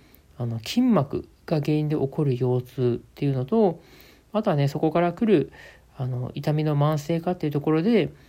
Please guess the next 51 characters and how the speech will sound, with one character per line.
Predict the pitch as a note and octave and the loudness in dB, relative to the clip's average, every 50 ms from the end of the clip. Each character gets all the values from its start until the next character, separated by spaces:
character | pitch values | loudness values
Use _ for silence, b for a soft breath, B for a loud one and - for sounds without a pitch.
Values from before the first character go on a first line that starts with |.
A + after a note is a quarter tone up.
| b b _ _ _ | b b _ _ _
あ | B2+ | -6
の、 | A#2+ A2+ A#2 | -4 -2 2
脳 | C3 F#3+ B3 B3 G3 | 6 6 6 6 6
の | C#3 A#2 | 4 2
誤 | A2+ - B2+ C3 | 2 2 0 2
作 | - A#3+ A3+ | 2 2 2
動 | G#3 F3 D#3+ | 4 2 4
が | D3+ F#3+ G3+ F#3 - - - | 4 4 4 4 2 0 -2
影 | - C#3 C3 C3 | -2 -2 -2 0
響 | - C#3 C3+ B2+ | 0 0 0 0
し | - | -2
て | - C3 | -2 -2
い | C3 B2+ | -2 0
る | C3 C#3 | -2 -4
っ | |
て | C#3 - - B2+ | -6 -4 -4 -2
い | |
う | B2 | -2
と | B2 B2 | -2 -2
こ | - C#3+ | -2 0
ろ | D#3 F#3 | 2 2
が、 | A#3 C4 C#4 G#3+ E3+ B B B B B B B _ _ | 4 4 4 4 2 B B B B B B B _ _
あ | - B2 | -8 -6
の、 | B2 A#2+ A#2+ - - - C4 - _ - | -6 -6 -8 -10 -12 -14 -18 -20 _ -6
ま | - C#3 | -2 -2
あ、 | C3 | 0
い | B2+ | 0
ろ | C3 B2+ | 0 0
ん | C3 | 0
な | C3 B2+ | 0 -2
と | C3+ C#3 | 0 0
こ | G3 | 0
ろ | A3+ B3 | 0 2
か | A#3 A3 | 4 4
ら、 | F#3 C#3+ A#2 - - - | 4 4 4 2 -2 -4
あ | C3 | -4
の、 | B2 A#2+ | -4 -4
分 | A#2+ A#2+ | -6 -6
か | - B2 | -6 -6
っ | |
て | - - A#2 | -6 -6 -4
き | - | -4
た | - G#3 | -4 -4
っ | |
て | G3+ - | -2 -2
と | C#3 A#2+ | -4 -4
こ | - - | -4 -6
ろ | - | -8
で | A#2 | -10
す | - - | -8 -4
ね。 | D#3 E3+ F3 F3+ | -4 -2 -2 -2